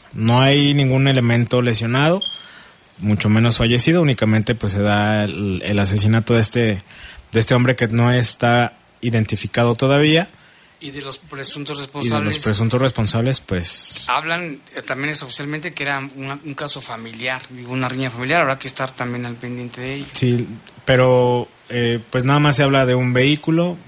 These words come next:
Speaker 1: Jaime, de los responsables. Pues habría que esperar, ¿no? Lo que diga la fiscalía en torno al caso, que son los que se encargan,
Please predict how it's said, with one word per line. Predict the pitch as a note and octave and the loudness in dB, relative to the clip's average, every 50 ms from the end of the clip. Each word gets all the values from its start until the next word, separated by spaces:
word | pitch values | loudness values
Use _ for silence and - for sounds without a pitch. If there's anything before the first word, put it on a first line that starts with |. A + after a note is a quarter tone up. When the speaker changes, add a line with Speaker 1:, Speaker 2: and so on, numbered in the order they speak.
| - - - | -18 -10 -6
Speaker 1:
Jaime, | C3+ C#3 C#3+ D3 D3+ D#3+ D#3 | -4 -2 -2 0 -2 -2 -4
de | - - A2+ A#2 A2 A2 G#2+ | -6 -6 -4 -2 -2 0 0
los | G#2+ G#2 G#2 G#2 G#2 G2+ G#2 G#2 G2+ | 0 0 0 -2 -2 -2 0 0 0
responsables. | G#2 G2+ - - G#2+ G#2 - - C#3+ D3+ D#3+ F3+ F#3 - - - - - - - - - - - - - - - - - - - - - - - - - | 0 -2 -2 0 0 0 2 4 4 4 4 2 0 -2 -8 -14 -20 -20 -20 -20 -20 -20 -20 -20 -20 -20 -20 -20 -20 -20 -20 -20 -20 -20 -20 -18 -10 -2
Pues | - B2+ | 2 4
habría | C#3 C#3 D#3+ D#3 D3 | 4 6 6 4 4
que | - | 4
esperar, | D#3 - - C3+ A2+ F#2+ F#2 G2 | 2 2 2 0 0 0 0 -2
¿no? | G#2+ A2+ B2+ | -2 -2 0
Lo | B2+ A#2 A2 - | 0 0 0 0
que | - A2 | 0 2
diga | A2 A2 A#2 A#2+ | 2 4 4 2
la | A2+ G#2 | 2 0
fiscalía | - - G2+ - - G#2 G2+ A2 | 0 -2 -4 -2 -2 0 0 0
en | A2+ A2 | 0 0
torno | - A2 A2 A2+ | 0 0 0 2
al | A2+ G#2 - | 0 0 2
caso, | - A2+ G#2 B2 B2 - | 0 0 2 0 0 0
que | - G2 | 0 0
son | - A#2+ A2+ A2+ | 2 2 2 2
los | A2+ - | 2 0
que | - A2 | 0 0
se | F#2+ G2+ | 2 2
encargan, | G2+ G2+ - G#2+ G#2+ A2 A2+ A2+ A2+ A2 | 2 2 2 2 2 4 4 2 2 0